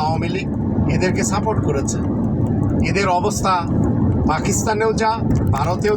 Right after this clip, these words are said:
তাই, এখানেও একই। আবার এদের লুঙ্গি খুলে ন্যাংটো করে দিয়েছে সাংবাদিক ইলিয়াস। আবার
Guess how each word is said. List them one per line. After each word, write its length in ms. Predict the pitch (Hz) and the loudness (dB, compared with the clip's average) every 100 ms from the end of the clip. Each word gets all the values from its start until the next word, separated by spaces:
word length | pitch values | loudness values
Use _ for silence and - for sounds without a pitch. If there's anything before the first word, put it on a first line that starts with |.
| 214 | 0
তাই, 160 | 214 208 | 0 0
এখানেও 340 | - 170 180 190 165 | 0 -2 0 0 -2
একই। 220 | 165 - - - - - - - - - - - - - | -2 0 0 0 0 0 0 0 0 0 0 0 -2 0
আবার 180 | 185 175 170 | 0 0 -2
এদের 220 | 190 208 - - - - - - - | -2 -2 -2 -2 -2 0 0 2 2
লুঙ্গি 320 | 175 202 208 - | 2 0 0 -2
খুলে 240 | 220 220 214 185 165 | -2 0 0 0 -2
ন্যাংটো 320 | 185 208 226 | -2 -2 -2
করে 220 | 226 214 190 | 0 0 0
দিয়েছে 340 | 196 190 190 170 - - - - - - - | 0 0 0 -2 -2 0 0 0 0 0 -2
সাংবাদিক 460 | 185 185 185 170 165 165 | -2 -2 -2 -2 -2 0
ইলিয়াস। 340 | 160 147 - - - - - - - - - - - - - - - | 0 0 0 -2 0 0 0 0 0 0 0 0 0 0 0 0 0
আবার 260 | - 190 | 0 0